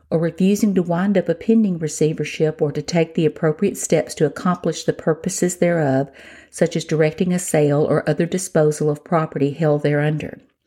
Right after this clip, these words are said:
Eight, an order which disqualifies an attorney from further participation in the case. Nine, an order granting or denying a motion to certify a case as a class action in accordance with Rule twenty-three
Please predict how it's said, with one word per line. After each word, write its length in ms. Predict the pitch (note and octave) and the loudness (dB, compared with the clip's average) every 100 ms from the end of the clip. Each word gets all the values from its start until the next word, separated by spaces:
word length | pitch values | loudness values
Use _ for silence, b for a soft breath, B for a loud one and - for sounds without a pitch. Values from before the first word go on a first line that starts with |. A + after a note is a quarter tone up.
| b b b b b b | b b b b b b
Eight, 440 | F3+ E3 C3+ - - B B B B | 0 2 0 -8 -20 B B B B
an 160 | F3 - | 0 2
order 280 | E3+ F#3 G3+ | 2 4 2
which 260 | F3+ - | -2 -6
disqualifies 800 | - E3+ - F3+ G3 G3+ F3+ E3 | -8 -8 -2 0 2 2 0 2
an 80 | E3 | 0
attorney 440 | E3 - E3+ D3+ | -2 -2 0 0
from 180 | D3+ D#3 | -2 -4
further 320 | D3+ D#3 D#3+ | 0 2 2
participation 800 | F3 F#3 - F3 - D3+ D3 - | -2 -4 -2 -2 0 0 0 0
in 80 | D#3 | -2
the 80 | F3+ | -2
case. 520 | - C3+ C3 - - - _ _ _ _ _ _ b b b b b | 0 0 0 -4 -10 -12 _ _ _ _ _ _ b b b b b
Nine, 640 | F3+ F#3 E3 C#3+ - D#3 - B B B D#3 | 2 4 2 0 -2 -4 -10 B B B 0
an 100 | D#3 | 2
order 300 | F3+ F3+ D#3+ | 4 4 2
granting 540 | C3+ E3 F3 F#3+ G#3+ G3+ | 2 2 2 2 0 2
or 120 | F#3 | 0
denying 520 | F#3 F3 F#3+ G3+ E3+ | 2 2 2 2 2
a 60 | D#3 | 2
motion 400 | D#3+ E3+ - D3 | 2 0 0 -4
to 60 | |
certify 560 | D3 G3 G#3 G#3+ D#3+ C#3+ | 0 2 2 2 0 -2
a 40 | |
case 400 | - D3 D3+ D3+ | -2 -2 -2 -2
as 160 | - - | -4 -4
a 40 | |
class 420 | - E3 E3+ F3 | -4 0 0 2
action 400 | D#3+ C3+ - D3+ | 2 0 -2 -2
in 140 | D3 D#3 | 0 0
accordance 500 | D3 - E3 E3+ - | -2 0 0 -2 -4
with 140 | E3 | -4
Rule 200 | D#3+ D#3 | 0 0
twenty-three 760 | D3 - F#3+ F#3+ F#3+ D3+ C#3+ | 0 0 0 0 0 2 2